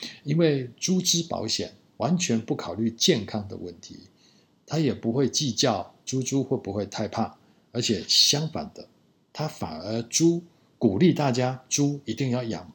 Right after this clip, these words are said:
胖一点，养重一点。哦，如果重量达到五十公斤以上，死亡就能够全额理赔。啊，反而如果说它不到五十公斤，比如说四十到五十的话，就只能领保险金的一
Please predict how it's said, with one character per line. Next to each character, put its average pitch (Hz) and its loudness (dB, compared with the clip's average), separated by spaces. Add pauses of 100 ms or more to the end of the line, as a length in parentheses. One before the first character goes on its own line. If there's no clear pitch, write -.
胖 - 2
一 - -6
点， - -8 (320)
养 90 -12
重 120 0
一 107 -10
点。 95 -14 (880)
哦， 92 -4
如 151 -2
果 104 2
重 139 0
量 127 2
达 101 -4
到 135 -2
五 104 -6
十 - -2
公 165 0
斤 151 -2
以 90 -4
上， - -2 (500)
死 - 2
亡 107 -2 (100)
就 139 2
能 107 0
够 107 -4
全 - 0
额 110 -2
理 98 -6
赔。 101 -16 (960)
啊， 135 -4
反 104 0
而 127 2
如 160 2
果 131 2
说 147 0
它 143 -6
不 - -8
到 202 4
五 113 -2
十 123 -4
公 139 0
斤， 139 0
比 175 2
如 139 4
说 151 2
四 165 4
十 - 6
到 110 0
五 90 -6
十 - -6
的 90 -8
话， 104 -2 (320)
就 160 2
只 113 0
能 107 2
领 98 0
保 107 0
险 85 2
金 101 0
的 98 -2
一 80 -12